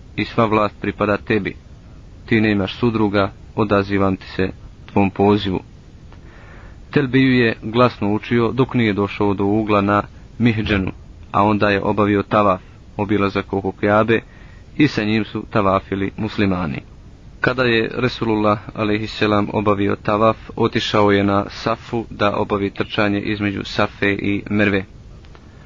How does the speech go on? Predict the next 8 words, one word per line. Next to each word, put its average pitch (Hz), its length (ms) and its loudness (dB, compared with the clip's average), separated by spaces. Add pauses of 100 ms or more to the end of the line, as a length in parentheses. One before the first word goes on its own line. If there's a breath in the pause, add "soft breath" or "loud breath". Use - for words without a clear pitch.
(400 loud breath)
To 127 280 2
trčanje 117 520 0
od 107 220 0
sedam 107 360 0
krugova 110 420 2
se 107 160 -4
zove 104 300 2
saj. 107 400 0